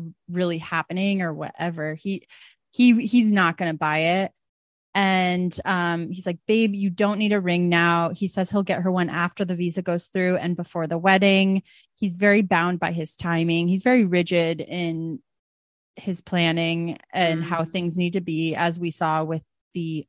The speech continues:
Speaker 1: peeler and the vegetables and the beet, the carrot, uh, the proper equipment.
Speaker 2: Proper equipment.
Speaker 1: Um, proper equipment. So, um, he, the other issue is he doesn't want to spend the money on an immigration lawyer. So they're getting into this
Speaker 2: Mm-hmm.
Speaker 1: fight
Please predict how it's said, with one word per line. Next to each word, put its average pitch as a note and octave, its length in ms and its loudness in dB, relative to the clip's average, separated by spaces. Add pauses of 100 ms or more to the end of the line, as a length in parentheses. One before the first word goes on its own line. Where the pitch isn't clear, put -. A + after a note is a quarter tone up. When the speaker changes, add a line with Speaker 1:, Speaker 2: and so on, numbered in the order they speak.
Speaker 1:
peeler E3+ 640 0
and D#3 240 -4
the - 60 -16
vegetables D3+ 720 -6
and D3+ 160 -8
the - 40 -8
beet, D3+ 300 -10 (400)
the - 60 -20
carrot, D3 440 -6 (160)
uh, D3+ 200 -4
the C#3+ 60 -8
proper - 300 -8
equipment. D#3+ 480 -6 (380)
Speaker 2:
Proper F#3+ 240 -4
equipment. F#3+ 440 4
Speaker 1:
Um, F#3 60 -10 (400)
proper F3 180 -2
equipment. E3 340 0
So, G#3 400 6 (440)
um, G3+ 460 4
he, A3+ 720 2
the G#3 140 4
other B3 180 6
issue F#3+ 300 0
is F3+ 180 -2
he - 200 -4
doesn't G3+ 220 0
want G#3 120 0
to G3 60 -2
spend F#3+ 220 0
the F3+ 60 2
money F3 320 0
on F3 140 -2
an E3 100 0
immigration F3 680 0
lawyer. A3+ 600 4
So A#3 160 4
they're A#3 280 2
getting A3 380 2
into F#3 220 -6
this F3 220 -6
Speaker 2:
Mm-hmm. E3 100 -16
Speaker 1:
fight E3+ 280 2